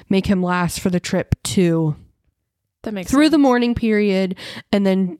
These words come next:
Speaker 1: the trip to the cave, basically.
Speaker 2: That makes sense.
Speaker 1: So.
Speaker 2: So if we ever happen upon this cave,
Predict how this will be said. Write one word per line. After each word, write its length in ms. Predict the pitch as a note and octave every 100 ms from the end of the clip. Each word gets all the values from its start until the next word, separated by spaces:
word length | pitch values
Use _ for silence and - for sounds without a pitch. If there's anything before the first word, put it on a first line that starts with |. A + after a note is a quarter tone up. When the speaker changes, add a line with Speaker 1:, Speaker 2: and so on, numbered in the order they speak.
| -
Speaker 1:
the 80 | G3+
trip 340 | - F#3 -
to 520 | - G3+ F#3+ F3+ F3 -
the 80 | F3+
cave, 520 | - - - - - _
basically. 500 | - - - - -
Speaker 2:
That 160 | - G3+
makes 220 | E3 -
sense. 420 | - - - - -
Speaker 1:
So. 120 | - - _ _ _
Speaker 2:
So 160 | - B3
if 80 |
we 80 | C4+
ever 160 | D4+ F4
happen 320 | - B3+ B3
upon 280 | G#3+ - G3
this 180 | F3+ -
cave, 560 | - G#3 D#3+ E3+ -